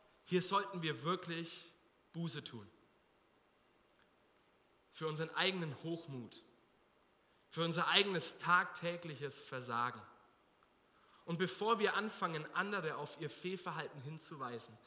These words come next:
und schlecht über andere zu reden und was sie alles schlecht machen und was sie alles nicht sind und wie sie sich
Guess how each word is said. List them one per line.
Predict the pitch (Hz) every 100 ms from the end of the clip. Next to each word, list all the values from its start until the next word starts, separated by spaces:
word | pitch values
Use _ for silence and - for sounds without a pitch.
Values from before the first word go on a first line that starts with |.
| - -
und | 151 143
schlecht | - 180 185 -
über | 165 156
andere | 156 170 170
zu | - 160
reden | 151 135
und | 127
was | 147 151
sie |
alles | 143 156 151
schlecht | - - 147 165 -
machen | 165 156 131 - - -
und | 147 143 - - -
was | 143 147
sie | 165
alles | 147 147 - -
nicht | 160 202 -
sind | - 180 147 127
und | 135 131 127
wie | 147
sie | 143
sich | 143 156 147